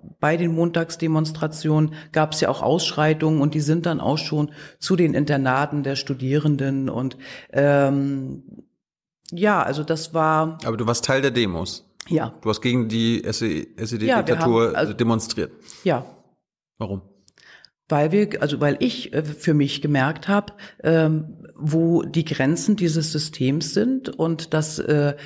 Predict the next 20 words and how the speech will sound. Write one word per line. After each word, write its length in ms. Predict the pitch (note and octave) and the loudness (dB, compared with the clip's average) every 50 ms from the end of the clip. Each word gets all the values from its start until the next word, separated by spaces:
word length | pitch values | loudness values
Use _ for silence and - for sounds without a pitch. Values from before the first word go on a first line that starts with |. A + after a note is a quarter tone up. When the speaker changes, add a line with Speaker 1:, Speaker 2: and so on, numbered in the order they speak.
| - - - | -20 -10 -4
Speaker 1:
eben 260 | - D#3+ D#3+ D#3+ D#3 D#3 | 0 2 2 2 2 2
Unrecht 540 | D#3+ E3 D#3+ D#3 D#3 D3+ D3+ D3 - - | 2 2 2 2 2 2 0 0 -2 -4
geschah. 480 | - D#3 D3 - - C3 B2+ D3 F3 G#3 | -4 -2 -2 0 0 0 0 0 2 0
In 140 | G#3 E3+ E3 | 0 0 0
Leipzig 500 | D3 C#3 C#3 D3+ D3+ - - - D#3+ D3+ | 0 2 0 0 -2 -4 -6 -6 -4 0
wurden 240 | D3+ D3 D3+ D#3 D3+ | 0 0 2 2 2
ja 120 | D3 G2 | 2 0
auch 100 | G2 - | 0 -2
die 160 | - - C#2+ | -2 -2 0
ersten 380 | C2+ G#2+ C#3+ D#3 D#3 - E3 D3 | 2 2 2 0 0 -2 -2 0
Dem-, 320 | D3 D3+ D3+ D3 - - | 0 0 0 0 -2 -2
Demonstranten 800 | - D3+ D3+ D3 D3 D3 - - - - C#3+ D3+ D#3+ D#3 C#3+ C#3+ | 0 0 2 2 0 -2 -6 -6 -2 0 0 0 0 -2 -2 -2
wurden 200 | D3 D3 D3 D3+ | -2 0 0 0
ja 180 | D3 C#3+ C#3 C3 | 0 0 0 -2
wirklich 380 | C#3 C#3 C#3+ D3+ D3 - - | -2 -4 -2 -4 -4 -4 -4
weggesperrt, 760 | C3+ C#3+ - - F#3 - - - - E3+ E3+ F3 F#3+ G#3 - - - - - - - - - | -4 -2 0 0 -2 -2 -2 -2 0 0 2 2 2 0 -2 -6 -18 -20 -20 -20 -18 -6 0
wurden 260 | C#3 C#3+ C#3+ C#3+ D3 | 0 2 2 2 2
in 120 | - C#3+ | 2 2
Schweineställe 840 | D3 - - - B2+ C3 D3 E3+ F#3 F3+ - - E3+ E3 E3 E3+ F3 | 0 0 0 0 2 2 2 2 0 0 0 0 0 2 2 2 0
gesperrt. 680 | E3+ E3+ D#3+ - - - D3+ D3+ D#3 D#3+ E3+ E3 - | 0 -2 -6 -4 -2 0 2 2 2 2 0 -2 -6